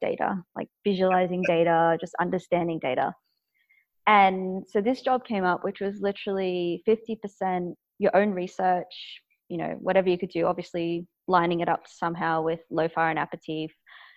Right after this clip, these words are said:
and then fifty percent telescope support, which originally was meant to be for me just lofa,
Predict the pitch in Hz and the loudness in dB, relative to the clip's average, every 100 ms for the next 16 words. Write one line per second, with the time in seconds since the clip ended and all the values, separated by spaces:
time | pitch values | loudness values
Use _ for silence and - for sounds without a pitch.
0 | _ 160 170 165 160 156 254 240 233 214 | _ -2 -2 -2 -4 0 0 2 -2 -2
1 | - 180 - 190 175 180 - - - - | 0 0 2 0 2 -2 -4 -6 -4 2
2 | 190 233 - - 196 - - 185 196 190 | 4 2 -2 2 2 2 -4 0 0 -2
3 | 190 190 180 180 180 180 - 180 170 165 | -6 -6 -4 -6 -4 -6 -6 -6 -4 -4
4 | 165 175 175 170 - 160 - 202 226 226 | -4 -2 -2 -2 -4 -8 -2 2 2 2
5 | 170 156 180 | 0 2 0